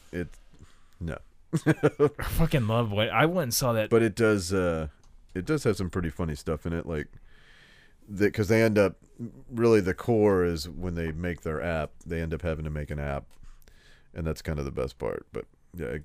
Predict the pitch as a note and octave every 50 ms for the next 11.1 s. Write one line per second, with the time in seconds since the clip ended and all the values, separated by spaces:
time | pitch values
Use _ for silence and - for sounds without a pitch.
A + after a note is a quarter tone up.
0 | - E2 E2+ D#2+ D#2 - - D2+ C#2+ - D#2 D2 C#2+ - - D2+ C#2+ - - -
1 | D2+ D#2 - - - - - - - - - - - - - - - A2 A2 G#2+
2 | A#2+ A#2 - - A2+ G#2+ G#2 G2+ G2 G2+ G2+ G2 F2+ E2+ D#2+ D#2 - - B2 B2
3 | A#2 A#2+ B2 B2 A#2 A2 G#2 G2 F#2+ E2+ D#2+ G2+ F#2 E2 D#2+ D2+ D2 D2 - -
4 | - - - - - - - - _ _ _ _ _ _ _ _ - - F2+ E2
5 | D2+ D2 C#2+ - - - F2 - - - A#2 C3+ - - - B2+ - A#2 - -
6 | - - - - - _ - - - - - - - - - - - - B2 B2
7 | A2 A2 B2+ D3 C#3+ - F3 D#3+ C#3 C3+ C3+ C3 B2+ A2+ B2 A#2 A2 - - G#2+
8 | F#2+ F2+ - - - C#3 C#3+ C#3+ C3 - C3 B2 A#2 G#2+ G2+ G2+ F#2+ F2+ E2+ -
9 | A2 G2 F#2+ F2 E2 D#2+ - - - - - - - - - A#2+ A#2 G#2+ F#2+ -
10 | - G2 F#2 - - F#2+ F#2 F2+ E2+ D#2+ D#2+ - - - G2 G2 F#2+ F#2 F#2 F2
11 | - -